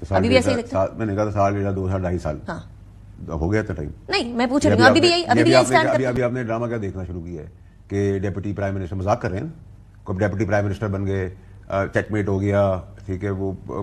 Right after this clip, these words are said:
Speaker 1: फिर एक बयानात आना शुरू हो गए गवर्नमेंट के अंदर से कि जी, अ, हमें खान से बात करनी चाहिए और ये इलेक्शन और फलाना और ढिमाका, ये क्या हो रहा है?
Speaker 2: मुझे जरा समझाएं फैसल वाडा साहब, क्योंकि आप सियासतदान हैं,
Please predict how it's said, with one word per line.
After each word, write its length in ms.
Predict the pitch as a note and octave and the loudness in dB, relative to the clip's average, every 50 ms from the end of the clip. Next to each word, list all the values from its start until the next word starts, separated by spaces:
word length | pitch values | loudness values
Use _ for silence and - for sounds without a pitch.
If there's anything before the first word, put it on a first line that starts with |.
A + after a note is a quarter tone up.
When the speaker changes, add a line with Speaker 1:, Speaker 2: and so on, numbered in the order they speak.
| - - | -6 -2
Speaker 1:
फिर 80 | G2+ | -2
एक 180 | G2+ F#2+ F2 - - | -2 -2 -2 -6 -8
बयानात 440 | F#2+ G#2 F#2+ G2+ G2 G#2 A2 A2+ A2 | -8 -4 0 2 2 4 4 4 4
आना 160 | G#2+ G#2 G#2+ | 4 2 2
शुरू 160 | G2 G2+ G2 | 0 -2 -2
हो 80 | G2 F#2+ | -2 0
गए 180 | G2 G2+ G2 - - - - - | 0 -2 -2 -4 -8 -14 -14 -12
गवर्नमेंट 300 | A2 F#2 G2+ F#2 G2+ G2 | -8 -6 -4 -4 -2 -2
के 60 | F#2+ G2+ | -2 -2
अंदर 220 | G2 G2 G2+ G2 | -2 -2 -2 -4
से 200 | - - G2 F#2+ | -4 -4 -6 -4
कि 100 | F#2 G2 | -4 -4
जी, 280 | F2 G2 G2 G2 F#2 - - - - - - - - | -4 -4 -4 -4 -6 -8 -12 -18 -20 -20 -20 -12 -4
अ, 80 | - F#2+ F#2+ F#2+ G2+ D2+ C2 G2 G2+ G2 F2 | -2 0 0 0 -2 -4 -4 -6 -6 -4 -4
हमें 220 | F#2+ G2+ G2+ F#2+ | -2 -2 -2 -2
खान 200 | E2+ G2+ G2 G2 | -2 -2 -2 -2
से 100 | F#2+ G2+ | -2 -2
बात 160 | F2+ F#2+ F#2 - | -2 -2 -2 -2
करनी 200 | F#2+ F#2 F#2+ F2+ | -4 -4 -4 -6
चाहिए 240 | - G2+ G2 F#2+ | -6 -4 -4 -2
और 180 | F#2+ F#2+ F#2+ F#2+ | -2 -2 -2 -2
ये 80 | F#2 F#2+ | -2 -2
इलेक्शन 460 | F#2 F2+ F2+ - - G2+ F#2 F2+ F#2+ | -2 -4 -6 -6 -6 -6 -6 -4 -4
और 100 | F#2+ F2+ | -4 -6
फलाना 400 | E2 - F2+ F2+ F#2+ F#2+ F#2+ G2 | -6 -6 -6 -4 -4 -2 -2 -2
और 100 | F#2+ F#2 | -2 -2
ढिमाका, 340 | F2+ F2 F2 F2+ E2+ F2 F2+ | -2 -4 -4 -4 -6 -8 -10
ये 160 | F#2 - A2 | -10 -8 -2
क्या 100 | C#3+ D3 | 0 0
हो 120 | B2 F#2 | 0 0
रहा 100 | D#2 D2 | -2 -6
है? 60 | - - - - - - - - - - - - - - - - - - | -10 -16 -18 -20 -20 -20 -20 -20 -20 -20 -20 -20 -20 -20 -20 -20 -10 -6
Speaker 2:
मुझे 160 | F4 F4+ G4+ | -2 -2 0
जरा 180 | F#4 G4+ F#4 F#4 | 2 2 2 2
समझाएं 500 | - C4+ G#3+ F#3+ B3 G3+ G#3 G#3 F3+ D3 | 0 0 -2 0 2 2 4 4 2 2
फैसल 240 | - F#3 F3+ F#3 F3 | 0 -2 -2 2 2
वाडा 180 | F#3 F#3 F#3+ | 4 2 4
साहब, 180 | G#3 A3 G#3+ G3+ | 4 2 0 0
क्योंकि 180 | - G3+ A3+ A3 | -2 0 4 6
आप 160 | G3+ G#3 G#3 | 6 6 6
सियासतदान 580 | - - F#3+ - - G#3+ G#3 A#3+ A#3 A#3 A3 | 4 0 -4 -2 -2 -2 0 2 2 2 2
हैं, 180 | G#3 F#3+ G3 - | 0 -4 -4 -8